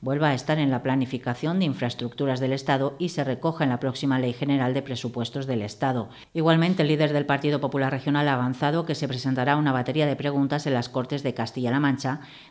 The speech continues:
dirigidas al gobierno de Emiliano García Paje para conocer cuáles han sido las negociaciones entre el Ejecutivo Regional y el Gobierno de España, así como si se han mantenido reuniones formales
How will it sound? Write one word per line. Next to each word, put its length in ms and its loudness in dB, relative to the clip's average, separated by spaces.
dirigidas 640 -2
al 160 -4
gobierno 320 0
de 60 2
Emiliano 340 2
García 320 -2
Paje 260 -2
para 240 -2
conocer 480 -2
cuáles 260 -2
han 120 0
sido 200 -2
las 220 0
negociaciones 800 -2
entre 240 0
el 40 0
Ejecutivo 540 -2
Regional 220 -4
y 320 2
el 100 0
Gobierno 380 0
de 60 0
España, 500 0
así 300 -4
como 280 2
si 200 -4
se 180 -4
han 140 2
mantenido 440 2
reuniones 480 2
formales 540 0